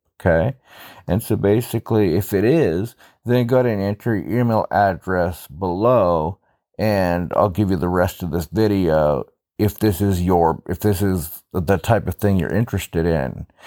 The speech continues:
If you're not interested in this type of thing, um, complete,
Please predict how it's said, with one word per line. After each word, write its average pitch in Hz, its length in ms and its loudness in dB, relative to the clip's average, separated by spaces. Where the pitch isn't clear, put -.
If - 200 0
you're 98 120 4
not 101 420 2
interested 107 540 0
in 98 140 -2
this 87 140 -4
type 104 300 0
of 90 80 -6
thing, 101 560 0
um, 95 340 2
complete, - 460 -2